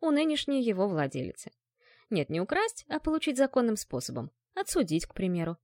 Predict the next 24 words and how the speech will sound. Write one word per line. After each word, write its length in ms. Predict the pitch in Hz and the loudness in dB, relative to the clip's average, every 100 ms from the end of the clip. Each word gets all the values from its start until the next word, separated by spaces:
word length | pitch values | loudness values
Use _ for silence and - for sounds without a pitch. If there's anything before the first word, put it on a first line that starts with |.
| _ _ | _ _
Или 140 | 392 403 | 0 2
купить, 520 | 403 370 294 294 - - | 2 -2 -2 -6 -6 0
если 340 | 247 247 240 | 0 4 2
Эмпира 320 | 233 233 214 | 4 2 2
всё-таки 400 | 220 208 190 185 | 2 0 0 -2
согласится 600 | - 185 180 190 185 - | -2 2 2 2 -2 0
его 140 | 160 160 | -2 -2
продать. 460 | 160 160 143 - _ _ _ _ _ | -2 -2 -2 -4 _ _ _ _ _
Впрочем, 440 | - 349 403 349 | 0 2 2 0
от 120 | 311 | 0
варианта 420 | 247 233 311 330 | 2 4 4 2
заполучить 560 | 247 220 185 175 - 233 | 2 2 0 0 0 -2
Иридию 560 | - 185 277 381 214 180 | 0 2 4 4 6 4
в 80 | |
комплект 560 | - 180 180 180 156 - | 4 0 2 2 2 0
к 100 | 170 | -2
жёлтому 460 | 165 156 139 156 156 | 2 0 0 -2 -2
глазу 360 | 147 135 156 | 0 0 -2
тьмы 320 | - 190 262 - - - | -2 -2 -2 -4 -12 2
дракон 420 | 269 294 339 359 | 4 4 0 2
тоже 280 | 294 294 311 | 2 2 2
пока 300 | 277 - 196 | -2 0 0
не 140 | 233 | 0
отказывался. 720 | 170 - 131 135 127 - - | -2 -4 -4 -4 -6 -8 -10